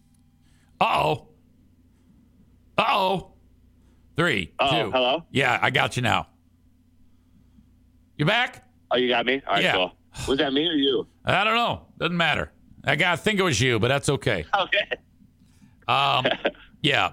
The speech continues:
Speaker 1: but, uh, anyway. Yeah, I was thinking the same thing. And then when we, but then we started to commit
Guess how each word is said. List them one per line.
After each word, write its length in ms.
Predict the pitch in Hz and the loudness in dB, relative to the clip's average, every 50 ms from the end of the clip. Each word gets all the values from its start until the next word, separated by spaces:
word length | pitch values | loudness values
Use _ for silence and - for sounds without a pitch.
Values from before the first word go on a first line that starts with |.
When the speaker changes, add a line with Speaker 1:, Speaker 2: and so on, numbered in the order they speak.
| - - | -4 -4
Speaker 1:
but, 420 | 95 113 139 131 120 - - 139 | 0 0 2 0 0 -2 -2 0
uh, 180 | 135 131 127 127 | 2 2 2 2
anyway. 520 | - 147 160 151 143 117 98 87 73 71 - _ _ _ _ - - _ _ _ _ - | 0 0 0 2 2 2 2 2 0 -2 -6 _ _ _ _ -20 -20 _ _ _ _ -2
Yeah, 140 | 135 143 139 | 0 0 2
I 40 | 147 | 2
was 120 | 151 143 | 0 0
thinking 380 | - - 180 170 - 160 143 135 | 0 -2 -2 -2 -2 -4 -4 -2
the 80 | 127 - | -2 -2
same 300 | - 147 165 147 - - | 0 0 0 0 -2 -4
thing. 380 | - 156 170 151 143 127 113 - | -4 -2 0 0 0 -2 -4 -4
And 180 | - 135 135 | -4 -4 -2
then 300 | 143 139 139 143 143 - - | 0 0 0 0 -4 -6 -8
when 360 | - 147 143 139 135 135 131 - - - - - - - - - - - | -4 -2 -2 -2 -2 -6 -10 -16 -20 -20 -20 -20 -20 -20 -20 -20 -16 -10
we, 180 | - 143 143 - | -6 -6 -4 -4
but 200 | 131 143 151 - | -2 -4 -2 0
then 160 | 175 165 147 | -2 -2 0
we 160 | 147 185 220 226 | 0 0 0 0
started 480 | - - 190 180 175 165 151 151 123 | -2 0 0 0 0 0 0 -2 -2
to 80 | 139 131 | -2 -4
commit 420 | - - 151 147 151 147 135 - | -2 -2 0 0 0 0 -2 -4